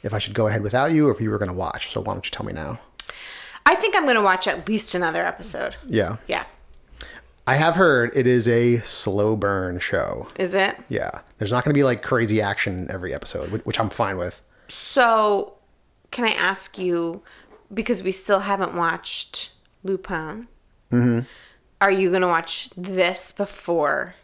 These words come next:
Speaker 2: we watch that.
Speaker 1: I kind of want to, to be honest, only
Speaker 2: Yeah.
Speaker 1: because, you know, the first season, the first part of Lupin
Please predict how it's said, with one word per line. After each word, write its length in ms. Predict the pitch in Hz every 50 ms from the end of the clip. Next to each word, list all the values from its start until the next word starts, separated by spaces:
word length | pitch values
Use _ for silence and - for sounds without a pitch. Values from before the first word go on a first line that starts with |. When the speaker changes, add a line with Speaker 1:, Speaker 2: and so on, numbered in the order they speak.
| _ _ _ _ _ _ _ - -
Speaker 2:
we 80 | 185 165
watch 300 | 160 151 - - - -
that. 500 | - - - - - - - - - - _ - - - - - - - - - _ _ _ -
Speaker 1:
I 160 | 127 151 147
kind 460 | - - - - - 139 160 196 240
of 120 | 254 196
want 380 | 131 98 85 87 101 107 - -
to, 140 | - 190 190
to 60 | 190
be 160 | 175 202 202
honest, 640 | - - 190 190 190 190 190 - - - - - - - _ _ _ _ -
only 180 | 131 147 147
Speaker 2:
Yeah. 160 | 143 139 143
Speaker 1:
because, 760 | 139 - 143 139 135 131 127 127 127 123 120 113 - - - - _ - - _
you 80 | - 160
know, 60 | 151
the 100 | 131 127
first 240 | - 233 247 - -
season, 600 | 202 190 156 147 147 131 131 127 123 123 127 - - _
the 60 | 123
first 260 | - - 156 - -
part 280 | - - - 147 127 113
of 80 | 117 104
Lupin 500 | 107 120 - - 131 120 110 104 101 -